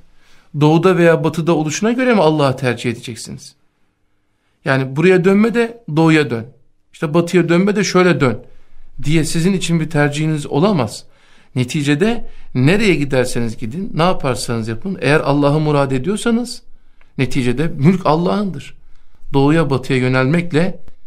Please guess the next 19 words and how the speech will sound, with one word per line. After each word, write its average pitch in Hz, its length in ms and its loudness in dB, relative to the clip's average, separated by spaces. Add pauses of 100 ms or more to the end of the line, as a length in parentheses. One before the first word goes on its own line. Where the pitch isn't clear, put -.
(400)
bu 170 80 -4
işin 135 240 -2
suyunu 143 380 -2
çıkartmayın. 123 580 -4 (1300)
Bir 214 180 4
başka 180 300 2
şekilde 135 720 -4 (580)
bize 147 300 2
hala 170 500 2
daha 131 140 2
hitap 123 400 -2
eden 117 240 -4
şey 113 240 -10
şudur. - 440 -12 (460)
Kıble 170 360 2
cihetinde 175 720 2
değildir 165 340 0
Hazreti 120 440 -4
Allah. 113 360 -10